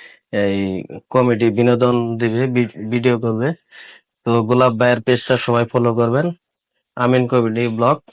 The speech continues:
আহ, ভালো ভালো ভিডিও দেয় গোলাপ ভাই।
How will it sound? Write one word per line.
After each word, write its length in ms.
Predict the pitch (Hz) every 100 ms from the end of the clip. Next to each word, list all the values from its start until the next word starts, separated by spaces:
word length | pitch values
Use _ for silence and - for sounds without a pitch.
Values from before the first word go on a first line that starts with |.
| - - _ _ _ _ _ _ -
আহ, 720 | 117 110 107 107 76 80 107
ভালো 260 | 113 123 127
ভালো 220 | 131 127
ভিডিও 300 | 123 123 117
দেয় 160 | 113
গোলাপ 260 | 110 117 110
ভাই। 240 | 110 143